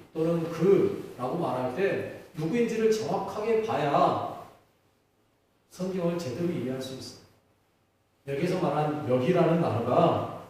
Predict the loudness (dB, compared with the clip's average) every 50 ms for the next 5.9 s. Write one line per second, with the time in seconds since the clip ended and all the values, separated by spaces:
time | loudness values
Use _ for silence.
0 | -20 -18 -10 -8 -4 -4 -2 -2 -4 -4 -6 -6 -8 -8 -10 -12 -14 -20 -20 _
1 | _ _ _ _ _ _ _ _ _ _ _ _ _ _ _ _ _ _ _ _
2 | _ _ _ _ _ _ _ _ _ _ _ -8 -6 -4 -2 0 0 2 2 2
3 | 2 2 0 0 0 0 -2 -4 -4 -4 -2 -2 -2 -2 -4 -8 -12 -14 -12 -6
4 | -2 0 0 0 0 0 -2 0 0 2 2 4 2 2 0 0 -2 -2 -2 -4
5 | -4 -4 -4 -6 -6 -8 -12 -10 -8 -8 -8 -8 -8 -10 -12 -12 -14 -14